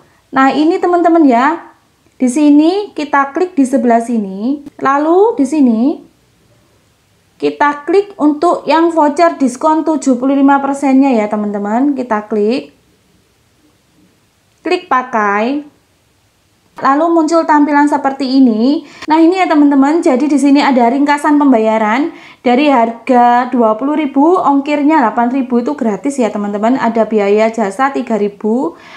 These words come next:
diskon tujuh belas ribu tiga ratus. Jadi cuman bayar lima ribu tujuh ratus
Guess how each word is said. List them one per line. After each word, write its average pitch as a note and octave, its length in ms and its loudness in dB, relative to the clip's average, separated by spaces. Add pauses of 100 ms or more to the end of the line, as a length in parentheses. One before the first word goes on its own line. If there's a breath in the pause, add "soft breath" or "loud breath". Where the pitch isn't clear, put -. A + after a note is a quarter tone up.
(280 loud breath)
diskon D4+ 400 2
tujuh C#4+ 320 0
belas A3+ 240 2
ribu B3+ 240 -4
tiga B3+ 320 -4
ratus. G#3 560 -4
Jadi D4+ 480 0
cuman D#4 320 2
bayar A#3+ 480 2
lima C#4 400 2
ribu C4 400 -4
tujuh A#3 240 -4
ratus G#3+ 400 -6